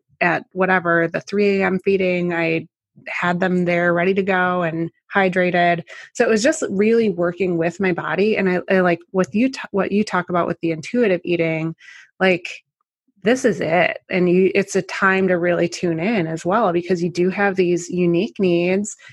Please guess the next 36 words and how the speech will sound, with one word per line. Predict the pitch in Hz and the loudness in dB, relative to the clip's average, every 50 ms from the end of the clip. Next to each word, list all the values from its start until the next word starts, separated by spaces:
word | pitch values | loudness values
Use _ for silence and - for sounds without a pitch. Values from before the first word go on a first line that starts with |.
| - _ | -14 _
If | - 196 180 - | -2 -2 0 2
this | 202 202 202 | 2 0 0
is | 214 196 196 | 0 0 0
your | 190 185 | 0 0
first | - 180 190 202 - - | 0 0 0 0 0 -2
baby, | 175 165 165 165 175 175 175 175 - - | 0 0 0 2 2 2 2 0 -2 -2
your | 185 185 175 | -2 -2 0
body | - 170 170 180 185 | 2 2 2 4 2
has | 185 175 - | 2 2 0
never | 175 175 170 165 175 180 175 | 0 0 0 2 2 2 2
needed | 170 160 160 170 165 160 | 2 2 0 0 -2 -2
these | 160 160 156 160 | -2 -2 0 0
exact | 165 160 160 170 156 147 147 - _ - - - _ _ _ _ _ _ | 0 0 0 -2 -2 -2 -2 -6 _ -18 -20 -20 _ _ _ _ _ _
things | - 170 - - - - | -2 -2 -2 -2 -6 -8
before. | - - - - - - - - - - 214 - | -6 -6 -6 -6 -4 -4 -2 0 -2 -2 -4 -4
It's | - - 180 - - | -2 -4 -2 0 0
not | 180 170 165 156 - | 2 2 2 2 2
the | - 180 | -2 -4
same | - - 180 170 170 165 165 | -2 0 0 2 2 2 2
as | 165 156 156 | 2 0 -2
during | - 175 160 156 160 | -2 -2 -2 -2 -2
pregnancy. | 165 - 240 226 226 220 202 - 202 180 | -2 -2 0 0 0 -2 -2 0 0 0
It's | 165 170 - | 0 0 0
not | 170 165 - - | -2 -2 -2 -2
the | 180 170 | -8 -6
same | - 180 170 165 165 165 160 160 156 - - - - - - - _ _ - - | -2 0 0 2 2 2 0 -2 -4 -6 -10 -20 -20 -20 -20 -20 _ _ -2 0
as | 170 156 160 160 151 - | 0 2 2 0 0 0
you | 175 160 | 0 2
were | 165 160 | 0 0
before | 160 165 - - 214 208 208 | -2 -6 -6 -2 0 2 4
you | 208 196 | 4 4
got | 202 185 - | 4 2 0
pregnant. | - - 196 185 190 190 185 180 180 - | 0 0 0 2 2 2 2 0 0 0
You | - 185 | 0 0
don't | 180 185 175 175 - | 2 2 0 0 -2
just | - 170 - - | -4 -6 -6 -6